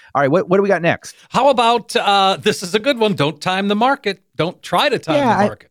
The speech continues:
Speaker 1: Right. You, you may, you might be thinking, "Hey, I'm gonna time the market. I'm gonna go from cash. I'm gonna hang on to my cash, and then I'm gonna buy right in at the bottom." Well, look at what just happened. I mean,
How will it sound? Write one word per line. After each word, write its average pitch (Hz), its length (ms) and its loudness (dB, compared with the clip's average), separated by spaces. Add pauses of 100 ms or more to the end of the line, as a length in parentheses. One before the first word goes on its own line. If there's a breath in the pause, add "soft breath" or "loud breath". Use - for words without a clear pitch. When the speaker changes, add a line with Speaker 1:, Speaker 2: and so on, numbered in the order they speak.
(140)
Speaker 1:
Right. 220 340 2
You, 185 140 -4
you 180 280 -6
may, 208 240 -4
you 180 100 -6
might 185 200 0
be 185 100 -2
thinking, 180 640 -6
"Hey, 123 200 0
I'm 95 100 -4
gonna 107 160 -4
time 131 260 -2
the 120 80 -2
market. 107 340 -2
I'm 90 140 -6
gonna 107 160 -6
go 123 180 -4
from 104 200 -12
cash. 160 520 -4 (360 soft breath)
I'm 95 80 -10
gonna 98 100 -6
hang 160 220 -2
on 165 100 2
to 156 60 -6
my 147 120 -2
cash, 139 460 -2
and 107 100 -4
then 107 300 -4
I'm 147 240 -2
gonna 117 140 -6
buy 120 300 -2
right 120 260 0
in 113 80 -2
at 104 120 -4
the 98 60 -12
bottom." 85 420 -4
Well, 139 320 -2 (200 soft breath)
look 185 180 -2
at 175 60 0
what 156 140 -2
just - 200 -8
happened. 92 400 -4
I 80 60 -8
mean, 90 400 -4